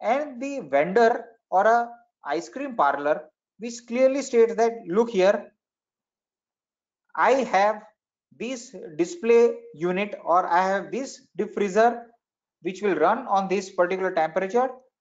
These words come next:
to be used to store my goods and make sales." If, if you say so, in that case, such dis-, uh, deep freezer which is given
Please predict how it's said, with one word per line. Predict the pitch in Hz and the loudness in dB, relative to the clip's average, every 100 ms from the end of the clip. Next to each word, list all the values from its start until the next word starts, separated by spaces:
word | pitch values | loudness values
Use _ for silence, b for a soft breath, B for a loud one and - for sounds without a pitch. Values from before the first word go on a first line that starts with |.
| _ | _
to | 196 | -8
be | 196 | -8
used | 160 220 269 - | -4 -2 -4 -2
to | 240 | -4
store | 160 190 190 | 0 2 4
my | 185 | 2
goods | 170 143 123 - - _ _ _ _ - | 0 -4 -8 -14 -20 _ _ _ _ -4
and | 196 202 165 | -2 0 -2
make | 190 | -6
sales." | - 156 117 - - _ _ 160 | -6 -4 -4 -8 -18 _ _ -6
If, | 160 - - _ 170 | -6 -8 -20 _ -10
if | 160 175 | -2 2
you | |
say | 165 233 330 254 | 4 4 4 2
so, | - - 165 160 - _ _ | 0 2 4 4 -2 _ _
in | 165 | -4
that | 175 202 - | 2 2 4
case, | 233 233 - _ | 2 2 -6 _
such | - 269 302 302 - _ _ 147 | -4 2 2 0 -14 _ _ _
dis-, | 180 185 - | -8 -8 -8
uh, | 156 147 | -6 -2
deep | 226 226 | -2 -2
freezer | 214 202 | -2 0
which | 208 190 | 0 -2
is | 196 143 | -10 -8
given | 165 208 247 | -4 -2 -2